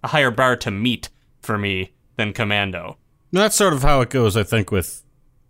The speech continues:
Speaker 2: most, like, latecomers to a genre, um, that we've been interacting with in this podcast. Like, the first one, all you really gotta do is not be broken, <laughs> right? <laughs>
Speaker 1: Right, exactly.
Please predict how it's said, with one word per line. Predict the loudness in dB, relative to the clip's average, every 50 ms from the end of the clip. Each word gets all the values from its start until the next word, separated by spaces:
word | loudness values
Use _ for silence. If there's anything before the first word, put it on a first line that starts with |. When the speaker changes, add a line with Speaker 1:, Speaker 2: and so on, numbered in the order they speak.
| _ -18
Speaker 2:
most, | -10 -4 0 2 2 4 4 6 4 4 4 4 2 2 2 0
like, | -2 0 0 0 -2 -4
latecomers | -6 -4 -2 0 2 2 2 0 -2 -4 -2 0 2 2 2 2 0 0 -2 -2
to | -2 0 0
a | 0
genre, | 0 0 0 0 0 2 2 2 0 0 0 -2 -4 -6 _ _ _ _ _ -10
um, | -6 -2 0 0 0 0 0 0
that | -2 -4 -2 -2
we've | -2 -2 0 4
been | 4 4 4 4 0 -2 -2
interacting | -2 -2 0 0 2 0 -2 -2 -4 -4 -2 -2
with | -2 -2 -4 -6 -10 -16 -14 -10
in | -8 -6
this | -6 -4 -2
podcast. | 2 2 2 2 2 -2 -6 -8 -6 -6 -8 -10
Like, | -12 -12
the | -10 -4
first | 0 2 2 2 2 4
one, | 4 6 6 6 4 2 0 -4 _ _ _ _ _ _ _ _ _ -4
all | 0 0 2
you | 2 2
really | 2 4 2 2
gotta | 2 2 2 2 2
do | 2 2 4 4 4 4
is | 2 0 -4 -8 -4 -2
not | 0 0 0 0
be | 0 2
broken, | 4 4 4 4 2 2 2 2 2 2 0 -2 _ _ -20 -20 -14
<laughs> | -6 0 0 0 2 2
right? | 2 2 2 2 0 0 -2 -2 0
<laughs> | 0 0 0
Speaker 1:
Right, | 0 -2 0 0 -2 -4 -4
exactly. | -6 -4 0 0 0 0 0 -2 -6 -8 -8